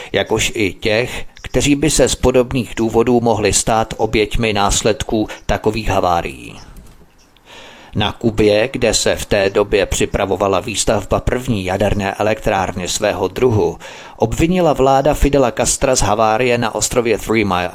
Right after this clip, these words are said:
Island, cituji, „nedostatek bezpečnosti, který je vlastní našim reaktorům a konstrukčním postupům“,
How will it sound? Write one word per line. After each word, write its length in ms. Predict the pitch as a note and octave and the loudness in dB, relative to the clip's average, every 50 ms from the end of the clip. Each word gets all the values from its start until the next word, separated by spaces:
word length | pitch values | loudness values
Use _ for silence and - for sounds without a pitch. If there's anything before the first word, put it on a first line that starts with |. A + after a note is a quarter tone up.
| G2+ G#2+ | -2 0
Island, 320 | G#2+ A2 A2+ A#2+ B2 A#2+ - | 2 2 2 2 0 -2 -4
cituji, 540 | - - - - - - G2+ G2+ A2 A#2 G#2+ - - - - - - - - | -4 -2 -2 -2 0 0 0 2 0 -2 -4 -6 -14 -18 -20 -20 -16 -6 -2
„nedostatek 720 | A2 A2+ A2+ B2+ B2 - - - B2 - - C#3 C3 B2 | 0 0 2 2 2 2 2 -2 -2 0 0 -2 -2 2
bezpečnosti, 840 | B2 C#3 C3 - - C#3+ C3+ - - G#2 F2+ D#2+ - - - D#2 - - - - | 0 0 0 2 2 0 0 0 -2 -2 -4 -4 -4 -4 -6 -6 -6 -6 -14 -14
který 320 | - - - G#2 A2 G#2+ G2+ | -6 -2 0 0 0 0 0
je 120 | F#2 E2+ | 0 0
vlastní 560 | E2 F2 G2+ A2+ - - - - C#3 C3+ C3 | 0 0 0 2 2 0 0 0 -2 0 0
našim 400 | A#2+ A2+ - - - - F2+ E2 | 0 0 0 -2 -2 -2 -2 -2
reaktorům 760 | E2 - E2+ F2+ F#2 - - - - G#2+ G#2 A#2 A#2 A#2 A#2 A2 | -2 -2 -2 -2 -2 -4 -4 0 2 2 4 4 2 0 0 -2
a 140 | - G2+ G2 | -4 -4 -6
konstrukčním 760 | - - A2+ A#2 A#2 - - C3 B2+ - - - - C3 B2+ | -2 0 0 0 0 -2 -2 -4 -6 -2 -2 0 0 0 2
postupům“, 680 | A#2+ - B2+ - - - C3 A2+ - - E2+ D#2+ D#2+ D#2 | 2 2 0 0 2 0 0 0 0 -2 -4 -4 -4 -6